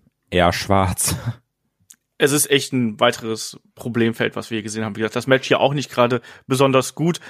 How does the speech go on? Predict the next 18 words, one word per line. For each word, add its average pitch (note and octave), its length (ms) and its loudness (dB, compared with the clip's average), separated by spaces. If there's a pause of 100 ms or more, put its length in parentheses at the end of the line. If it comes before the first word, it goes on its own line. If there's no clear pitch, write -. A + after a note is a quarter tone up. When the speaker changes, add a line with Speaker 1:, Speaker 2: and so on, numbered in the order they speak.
(140)
Speaker 2:
Am C3 160 2
Ende C3+ 320 2
gewinnen C3+ 320 0
dann B2+ 280 4
Nia B2 200 4
Jax - 240 -4
und A#2 60 -10
Shayna A#2 260 0
Baszler, D3+ 280 2
obwohl G3 200 2
es - 60 -8
so - 80 -2
ausgesehen F#3+ 400 0
hat, F3+ 100 -4
als B2+ 340 -6
ob - 140 -14
hier C#3+ 160 0
die, C3 260 -8